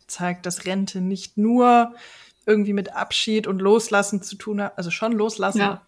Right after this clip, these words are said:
Speaker 1: ja, aber nicht nur mit Abschied und Schmerz zu tun haben muss, dass es nicht zwingend eine Belastung sein muss, sondern dass es eben auch eine, eine Chance sein kann, eine Möglichkeit, dass man wieder Leichtigkeit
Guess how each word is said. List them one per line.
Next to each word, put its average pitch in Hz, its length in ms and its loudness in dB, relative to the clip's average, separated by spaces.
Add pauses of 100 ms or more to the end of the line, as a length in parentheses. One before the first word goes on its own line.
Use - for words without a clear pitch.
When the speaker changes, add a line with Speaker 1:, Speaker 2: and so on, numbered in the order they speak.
Speaker 1:
ja, 190 300 2 (600)
aber 185 180 0
nicht 214 160 2
nur 214 140 4
mit 202 340 0
Abschied 214 680 -2
und 180 300 -4
Schmerz 208 760 2
zu 208 80 -4
tun 214 320 -2
haben 196 180 0
muss, 196 120 -8
dass 190 120 -10
es 196 60 -6
nicht 208 220 -4
zwingend 202 260 -4
eine 175 160 -2
Belastung 196 520 -2
sein 190 220 -4
muss, 196 160 -8
sondern 175 240 -6
dass 180 160 -10
es 180 60 -12
eben 185 240 -8
auch 175 100 -6
eine, 175 320 -4 (300)
eine 180 160 -2
Chance 202 320 -2
sein 170 160 -2
kann, 165 240 -6
eine 175 140 -4
Möglichkeit, 180 800 -2
dass 175 180 -8
man 175 180 -6
wieder 175 180 -2
Leichtigkeit 170 840 -4